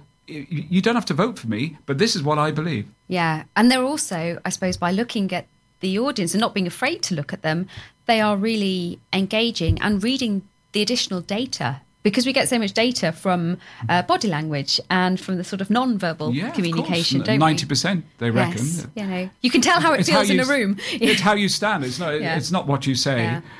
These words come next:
Speaker 1: Tone of the vo-, voice is more important than the words,
Speaker 2: Mm.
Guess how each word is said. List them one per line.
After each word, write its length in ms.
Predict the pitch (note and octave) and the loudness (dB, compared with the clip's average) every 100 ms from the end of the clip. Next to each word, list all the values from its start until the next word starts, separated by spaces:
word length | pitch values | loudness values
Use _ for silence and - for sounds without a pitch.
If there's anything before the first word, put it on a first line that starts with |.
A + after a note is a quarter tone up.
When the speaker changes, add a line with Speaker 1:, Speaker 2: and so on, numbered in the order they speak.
| - _ _ _ | -20 _ _ _
Speaker 1:
Tone 200 | - F3 | 2 2
of 80 | D3+ | 2
the 60 | |
vo-, 320 | C#3 D#3 D3 D3 - - - | 0 0 0 -6 -18 -20 -2
voice 360 | C#3+ C#3+ C3+ | 2 2 2
is 120 | C3 | 0
more 220 | B2 C3+ C3+ | 2 4 2
important 560 | B2+ C#3 B2+ - A#2+ | 2 2 0 2 2
than 340 | B2 A#2+ A2+ A#2 B2 | 2 0 -2 -6 -4
the 60 | |
words, 440 | B2+ B2+ B2+ D3 F#3 | -2 0 0 -2 -4
Speaker 2:
Mm. 300 | F3 E3+ | -4 -6